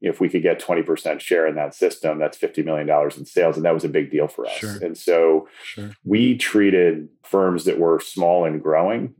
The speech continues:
Speaker 1: as top tier partners. And that was a competitive advantage for us, kind of a niche we were able to find in the market.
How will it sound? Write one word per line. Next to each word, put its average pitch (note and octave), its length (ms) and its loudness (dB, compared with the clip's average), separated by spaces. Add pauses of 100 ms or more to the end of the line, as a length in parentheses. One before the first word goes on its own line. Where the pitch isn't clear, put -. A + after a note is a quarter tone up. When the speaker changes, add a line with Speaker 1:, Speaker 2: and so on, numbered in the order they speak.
(140)
Speaker 1:
as E2 240 0
top - 300 -2
tier D#2+ 160 0
partners. F2 800 -4
And F2 120 -2
that E2+ 140 4
was E2 160 2
a D#2+ 320 4
competitive D#2+ 360 -2
advantage D#2 400 -2
for E2+ 180 0
us, D#2 180 -2
kind F#2+ 160 -4
of D#2+ 60 -2
a D#2+ 60 0
niche D#2+ 320 -2
we E2+ 60 2
were D2+ 160 2
able D2 120 -2
to - 120 -20
find D#2 280 -4
in D2+ 80 -4
the D2+ 60 -8
market. D2+ 540 0